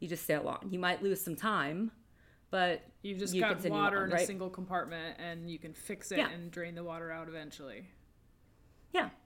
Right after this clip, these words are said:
Speaker 1: So the maiden voyage was to be from Southampton, England on April tenth, and they were going to arrive in New York Harbor on April seventeenth. And because they're traveling through the North Atlantic Ocean, they had been getting warnings from other ships about icebergs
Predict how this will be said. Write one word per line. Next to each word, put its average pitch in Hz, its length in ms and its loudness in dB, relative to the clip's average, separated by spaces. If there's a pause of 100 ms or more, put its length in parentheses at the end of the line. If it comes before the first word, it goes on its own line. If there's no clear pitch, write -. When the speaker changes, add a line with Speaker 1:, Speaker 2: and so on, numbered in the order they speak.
(720)
Speaker 1:
So 233 260 6
the 214 100 4
maiden 214 320 6
voyage 220 380 4
was 190 200 4
to 196 80 -6
be 202 120 2
from 185 160 -4
Southampton, 180 600 0
England 185 500 2
on 165 140 2
April 165 260 -2
tenth, 240 480 -2
and 180 300 0
they 180 100 4
were 180 100 4
going 175 280 0
to 170 140 0
arrive 165 520 4
in 180 140 2
New 180 80 2
York 190 260 2
Harbor 165 380 2
on 165 320 4
April 165 260 -2
seventeenth. 156 640 -4 (640)
And 185 240 2
because 190 320 4
they're 196 140 2
traveling 185 400 2
through 175 160 -4
the 170 80 -2
North 156 220 -2
Atlantic 147 460 -4
Ocean, 214 520 2
they 208 100 2
had 185 340 2
been 214 140 0
getting 214 300 2
warnings 180 420 0
from 214 140 0
other 175 240 2
ships - 480 -2
about 170 320 0
icebergs 170 580 0